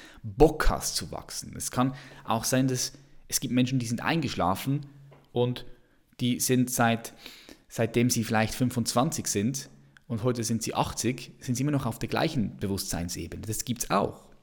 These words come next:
Und wie gesagt, ich möchte das nicht bewerten oder nicht verurteilen, weil das ist weder schlecht noch gut. Das ist so, wie es ist. Und jede Bewusstseinsebene, jede Sch-, Stufe hat auch seinen Wert.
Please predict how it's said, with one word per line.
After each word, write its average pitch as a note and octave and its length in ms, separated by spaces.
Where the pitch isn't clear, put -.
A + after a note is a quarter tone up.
Und B2+ 100
wie D3 80
gesagt, C#3+ 400
ich - 100
möchte A2 200
das A2 200
nicht C3+ 200
bewerten A2+ 420
oder A#2 120
nicht A#2 180
verurteilen, A#2+ 500
weil G#2 120
das G#2+ 120
ist G#2+ 160
weder A#2 220
schlecht - 420
noch - 220
gut. C3 260
Das G#2+ 120
ist - 160
so, G#2+ 120
wie A#2 60
es A2 100
ist. - 400
Und G#2+ 240
jede C3 340
Bewusstseinsebene, A#2 1600
jede G#2 280
Sch-, - 320
Stufe D#3+ 840
hat - 220
auch B3+ 120
seinen G2 440
Wert. G#2 460